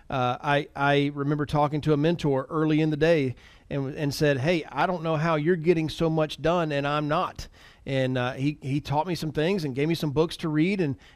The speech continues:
and, and I kinda went from there and figured out my own path. Uh, some people are really, really, really natural at just operating on the fly all the time. And, uh, I felt like I was that person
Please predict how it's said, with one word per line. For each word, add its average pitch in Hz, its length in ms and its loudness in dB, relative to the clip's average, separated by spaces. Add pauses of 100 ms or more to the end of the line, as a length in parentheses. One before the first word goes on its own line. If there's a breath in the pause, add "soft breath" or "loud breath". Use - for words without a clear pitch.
and, 143 180 -2
and 147 180 -2
I 143 60 0
kinda 170 260 0
went 165 240 0
from 160 140 -2
there 175 240 4
and 147 120 -2
figured 175 280 2
out 175 120 2
my 170 120 -2
own 180 180 2
path. - 460 0 (320 soft breath)
Uh, - 180 -10
some - 320 0
people 196 460 2
are 156 200 4
really, 208 600 0
really, 190 580 0
really 170 640 0
natural 143 840 -2
at 135 200 -10
just 160 460 -2 (160)
operating 170 680 2
on 160 180 -4
the 143 80 0
fly 139 680 0
all 139 240 0
the 135 100 -4
time. 175 400 -2
And, 131 100 -2 (420 loud breath)
uh, 139 240 0
I 160 120 -2
felt 240 340 2
like 254 180 0
I 180 140 -2
was 196 200 2
that 175 200 2
person 185 400 -4